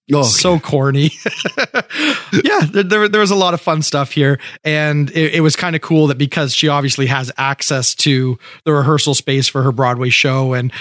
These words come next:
Speaker 2: has access to her husband, Jeff Richmond, who can do a little talking head bit, and Lorne got in on it, because they were able to pull in a lot of fun stuff, Lin-Manuel Miranda, and, you know, so much more.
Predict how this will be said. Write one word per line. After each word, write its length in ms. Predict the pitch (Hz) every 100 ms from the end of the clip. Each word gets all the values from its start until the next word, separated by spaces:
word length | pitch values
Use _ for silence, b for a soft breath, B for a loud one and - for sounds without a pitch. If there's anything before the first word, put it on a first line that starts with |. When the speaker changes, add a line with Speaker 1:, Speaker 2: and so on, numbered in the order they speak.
| B -
Speaker 2:
has 160 | 143
access 320 | 139 139 143 -
to 80 |
her 80 | 139
husband, 360 | 120 135 117 127
Jeff 220 | 135 117
Richmond, 320 | 165 147 156
who 100 | 143
can 140 | 139 127
do 200 | 135 135
a 20 |
little 460 | 131 135 131 127 123 B B
talking 300 | 165 139 135
head 280 | 127 143 123
bit, 220 | 139 139
and 160 | 135 123
Lorne 280 | 135 139
got 220 | 135 131 127
in 80 | 135
on 120 | 135
it, 60 | B B -
because 320 | 185 214 170
they 100 | 185
were 140 | 170
able 100 | 165
to 60 | 143
pull 240 | 123 160
in 60 | 147
a 20 |
lot 160 | 143 135
of 60 |
fun 160 | - 143
stuff, 180 | 151 143
Lin-Manuel 500 | 165 180 170 170 160
Miranda, 540 | 139 139 147 143 143 B B B
and, 320 | 180 175 165
you 80 | 185
know, 80 | 156
so 180 | - 185
much 220 | 156 -
more. 400 | 151 180 131 120